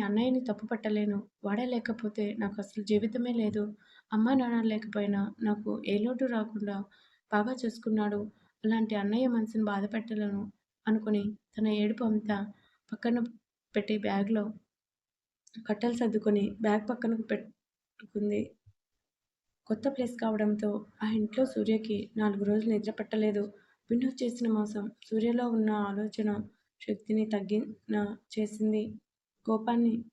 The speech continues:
తారాస్థాయికి చేరింది. ఇటు దివ్య మీద, మీద కోపం పెంచుకున్న ఆఫీసర్ వర్క్ ఎక్కువ పెంచుకున్నాడు. ఇటు వినోద్ జరిగిందన్-,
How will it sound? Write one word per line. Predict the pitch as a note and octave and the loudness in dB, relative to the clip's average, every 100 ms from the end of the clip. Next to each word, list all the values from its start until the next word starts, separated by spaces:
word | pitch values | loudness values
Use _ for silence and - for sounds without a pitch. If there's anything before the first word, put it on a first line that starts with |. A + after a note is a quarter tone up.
| _ _ _ - | _ _ _ -6
తారాస్థాయికి | G#3 G#3 A#3 A#3 A#3 G#3+ A3+ | 0 2 0 0 0 0 0
చేరింది. | G#3+ A3 G#3 G#3+ G#3 G#3+ - - _ _ _ _ A#3 | 0 0 2 4 4 0 -8 -20 _ _ _ _ -2
ఇటు | A#3+ | 0
దివ్య | G#3+ A3 G#3+ A3 G#3+ - - A3 | 4 4 4 0 -2 -6 -6 0
మీద, | G#3 G#3 G#3 - _ _ _ _ - | 0 0 -6 -14 _ _ _ _ 0
మీద | A3 G#3+ G#3+ G3+ - | 2 4 2 0 -4
కోపం | G#3+ G#3+ B3+ A#3 | -2 0 0 0
పెంచుకున్న | G#3+ - A3+ G#3+ | 0 0 0 0
ఆఫీసర్ | G#3 G#3 A#3+ A3+ G#3 G#3 - | 0 -2 -4 -2 -2 -2 -4
వర్క్ | G3+ - | -4 0
ఎక్కువ | C4 - A3+ | -2 0 -4
పెంచుకున్నాడు. | A3+ G#3+ G#3 G#3+ G#3+ G#3 G3+ G#3 - _ _ _ - | 0 -2 -2 -2 0 0 0 -4 -8 _ _ _ -6
ఇటు | A3+ A3+ G#3+ - | 0 2 2 -2
వినోద్ | G#3+ G#3+ A#3+ C4 - _ _ _ _ _ _ _ _ - | 0 2 2 0 -6 _ _ _ _ _ _ _ _ -6
జరిగిందన్-, | G#3 G#3+ G#3+ A3 G#3 G#3 G3+ G#3 | -2 -2 0 0 0 -2 -2 -4